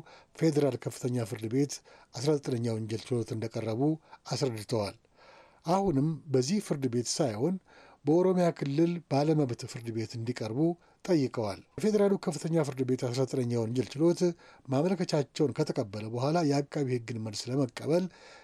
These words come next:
ለሰኔ ሃያ ሁለት ቀን ሁለት ሺ ስምንት ዓመተ ምህረት ተለዋጭ ቀጠሮ ሰጥቷል።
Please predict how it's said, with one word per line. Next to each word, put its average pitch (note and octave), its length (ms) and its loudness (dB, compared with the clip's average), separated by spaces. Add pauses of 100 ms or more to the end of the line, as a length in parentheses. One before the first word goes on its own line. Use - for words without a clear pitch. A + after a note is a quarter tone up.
(100)
ለሰኔ E3+ 420 2
ሃያ D#3 200 2
ሁለት C#3+ 360 0
ቀን C#3 260 2
ሁለት C3 280 0
ሺ - 160 -10
ስምንት A#2+ 340 -4
ዓመተ A2+ 280 -4
ምህረት D3 300 0 (460)
ተለዋጭ D3+ 520 2
ቀጠሮ A2+ 300 -4 (100)
ሰጥቷል። G#2+ 520 -4